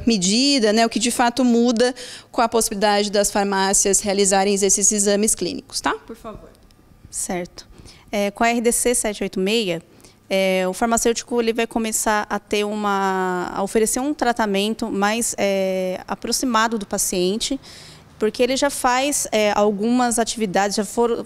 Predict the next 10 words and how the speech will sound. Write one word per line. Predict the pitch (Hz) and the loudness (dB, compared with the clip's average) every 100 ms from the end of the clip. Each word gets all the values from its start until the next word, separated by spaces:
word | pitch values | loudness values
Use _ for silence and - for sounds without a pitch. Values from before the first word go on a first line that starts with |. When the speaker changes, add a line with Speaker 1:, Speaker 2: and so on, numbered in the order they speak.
| - | -2
Speaker 2:
permitidas | 262 302 - 269 240 | 2 2 2 0 2
algumas | 226 226 | 0 0
atividades | 220 - 208 185 185 190 202 | -2 -2 -2 0 0 0 -4
no | |
decorrer | 185 196 208 190 196 | -4 -4 -4 -2 -2
dessa | 185 185 196 190 | -2 -4 -4 -4
jornada | 185 185 185 180 180 | -2 -2 0 0 -2
dele | 180 185 185 | -2 0 0
aí, | 185 226 - - - - - | -2 -4 -8 -18 -20 -20 -10
de | 190 196 233 233 233 233 226 226 220 220 220 214 208 | -6 -2 -2 0 -2 -2 -4 -4 -4 -4 -4 -4 -8